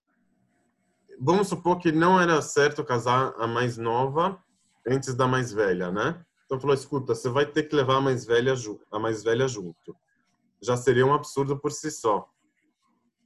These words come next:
Mas aí ele fala pra ele, "Não, você vai ter que trabalhar mais sete anos pela, pela outra." "Mas como assim pela outra? Eu não, eu, eu, era essa que eu queria. Você tá querendo me empurrar outra? Tudo bem, aceito.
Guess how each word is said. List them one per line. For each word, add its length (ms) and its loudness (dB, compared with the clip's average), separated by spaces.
Mas 340 4
aí 260 8
ele 160 6
fala 180 4
pra 100 4
ele, 80 0
"Não, 100 4
você 60 -2
vai 100 4
ter 60 -2
que 60 -6
trabalhar 280 4
mais 300 4
sete 300 2
anos 200 6
pela, 500 2
pela 220 6
outra." 300 6
"Mas 180 0
como 200 2
assim 240 -2
pela 160 2
outra? 220 4
Eu 60 8
não, 140 0
eu, 240 0
eu, 180 4
era 160 6
essa 340 4
que 80 -4
eu 80 -2
queria. 420 -2
Você 140 -8
tá 140 0
querendo 320 2
me 80 0
empurrar 380 -2
outra? 420 0
Tudo 260 -8
bem, 220 -4
aceito. 600 -4